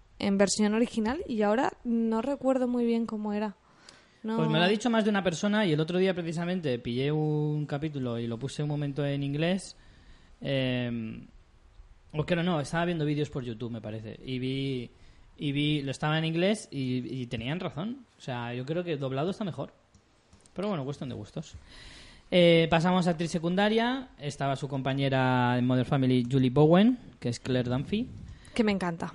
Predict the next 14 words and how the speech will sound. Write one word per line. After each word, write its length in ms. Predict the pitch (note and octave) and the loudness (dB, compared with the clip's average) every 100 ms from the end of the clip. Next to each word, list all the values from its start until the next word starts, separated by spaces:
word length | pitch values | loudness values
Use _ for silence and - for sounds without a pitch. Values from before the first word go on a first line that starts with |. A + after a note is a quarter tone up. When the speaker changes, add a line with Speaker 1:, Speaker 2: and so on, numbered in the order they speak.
| - | -2
Speaker 1:
me 100 | G#3 | -2
encanta. 340 | F#3+ F3 E3+ | 0 -4 -8
Speaker 2:
Ujú. 380 | F3 B2+ C3 F#3+ | -8 -6 -6 -4
Speaker 1:
Soy 180 | - G#3 | 0 2
muy 200 | F#3 F3 | 2 -2
fan. 240 | - F3 | -4 -8
Speaker 2:
Kate 220 | E3 F3+ F3+ | 0 2 4
Mulgrew, 540 | F#3 G3+ F#3 G#3 C4 - _ _ _ - | 4 4 4 2 2 -4 _ _ _ -8
de 720 | D3 C#3+ C3+ C3 C3 C3 B2+ | -2 0 2 0 0 -2 -2
Orange 300 | D3 D3 C#3+ | -2 -2 -4
is 60 | C#3 | -4
the 80 | |
New 160 | C3+ C3+ | -2 0
Black. 420 | D3 F#3+ A3+ - | 2 2 2 -4